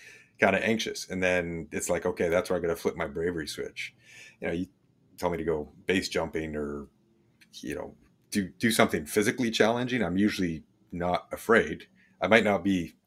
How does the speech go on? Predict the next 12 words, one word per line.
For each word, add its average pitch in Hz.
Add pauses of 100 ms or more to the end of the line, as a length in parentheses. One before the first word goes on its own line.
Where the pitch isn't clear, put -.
excellent 92
at 85
it, -
but 90
it, - (260)
you 127
know, 76
the 85
physical 101 (360)
part, 95
like, 82
I've 92